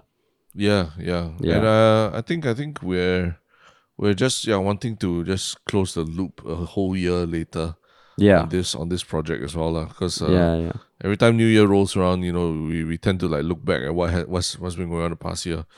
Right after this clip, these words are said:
Speaker 1: And we were
Speaker 2: Yeah.
Speaker 1: like, Oh shit, yeah, this, this this audio podcasting, you know, we were even on the newspaper on the cover of Life and all
Speaker 2: Oh, yeah, correct.
Speaker 1: because of it
Speaker 2: Life.
Speaker 1: for a while,
Speaker 2: <laughs> That's
Speaker 1: right?
Speaker 2: true,
Speaker 1: So
Speaker 2: that's true.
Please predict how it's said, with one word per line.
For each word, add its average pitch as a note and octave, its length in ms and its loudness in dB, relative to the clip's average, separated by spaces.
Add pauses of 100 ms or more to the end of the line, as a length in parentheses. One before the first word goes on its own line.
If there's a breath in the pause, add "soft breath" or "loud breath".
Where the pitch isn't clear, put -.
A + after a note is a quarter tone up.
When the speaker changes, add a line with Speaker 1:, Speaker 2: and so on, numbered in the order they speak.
(300 soft breath)
Speaker 1:
And - 100 0
we F2+ 80 8
were E2 100 6
Speaker 2:
Yeah. G#2 40 4
Speaker 1:
like, G#2+ 120 4
Oh D#3 140 2
shit, - 240 2
yeah, C#3+ 240 4
this, C3+ 380 -2
this - 460 -10 (600 soft breath)
this B2+ 180 -2
audio G#2+ 280 4
podcasting, A2+ 600 0
you A2 100 2
know, A#2+ 200 4
we A2 140 4
were A#2+ 140 10
even C3 200 6
on A2+ 140 6
the F#2 80 2
newspaper G#2 500 2
on F#2+ 200 4
the F2+ 80 -4
cover G2 260 2
of F2+ 320 -4
Life F2+ 340 -2
and F2 100 -4
all F2 180 0
Speaker 2:
Oh, D#3 40 8
yeah, E3+ 240 8
correct. E3 380 6
Speaker 1:
because - 20 -2
of A#2 60 6
it D#3+ 60 8
Speaker 2:
Life. E3 220 4
Speaker 1:
for E3 140 8
a - 40 2
while, E2+ 240 4
Speaker 2:
<laughs> E2+ 40 2
That's F2+ 200 4
Speaker 1:
right? B1 80 -8
Speaker 2:
true, F#3+ 220 10
Speaker 1:
So G#2+ 60 4
Speaker 2:
that's A#2+ 220 0
true. C3 260 4